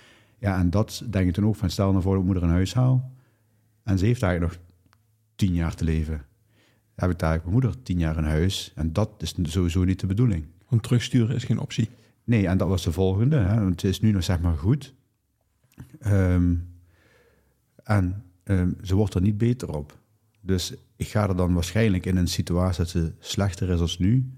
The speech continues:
Speaker 1: ga je het er terug moeten sturen naar haar eigen huis. Dat doe je dus ook niet. Ja, en dat heeft me wel tot, tot inzicht gegeven van toen Boris zei van, ja, maar dat is jouw waarheid, dat is jouw realiteit. Eh,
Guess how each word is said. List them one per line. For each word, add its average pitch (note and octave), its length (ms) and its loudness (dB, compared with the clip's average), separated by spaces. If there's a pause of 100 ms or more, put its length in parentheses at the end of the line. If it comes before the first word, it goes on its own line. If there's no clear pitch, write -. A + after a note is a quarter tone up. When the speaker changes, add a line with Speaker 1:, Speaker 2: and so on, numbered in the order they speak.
(100)
Speaker 1:
ga G#2 160 -4
je G#2 80 2
het - 80 -8
er - 200 -4
terug B2+ 260 -2
moeten F#2+ 200 0
sturen E2+ 360 0
naar F2 120 2
haar F2+ 100 0
eigen G2 240 0
huis. G#2 220 0
Dat F#2 100 -4
doe F#2+ 100 2
je F2 60 2
dus F2 120 0
ook A2+ 120 2
niet. F2 300 -4 (1160)
Ja, F#2 180 0
en E2 60 0
dat G2 160 0
heeft F#2+ 120 -2
me F#2 60 0
wel E2+ 100 2
tot, D#2+ 140 -4
tot E2+ 220 -4
inzicht F2 340 0
gegeven F2 400 0
van F2 200 0
toen F2 220 0
Boris F2 280 -2
zei F#2 140 -2
van, F2 120 0
ja, F2+ 80 2
maar F2+ 100 2
dat F2 120 0
is F2 100 -4
jouw G2+ 220 2
waarheid, E2 680 -2
dat E2+ 120 -4
is D#2+ 80 -4
jouw G2 180 0
realiteit. F2 720 -2
Eh, E2+ 160 -4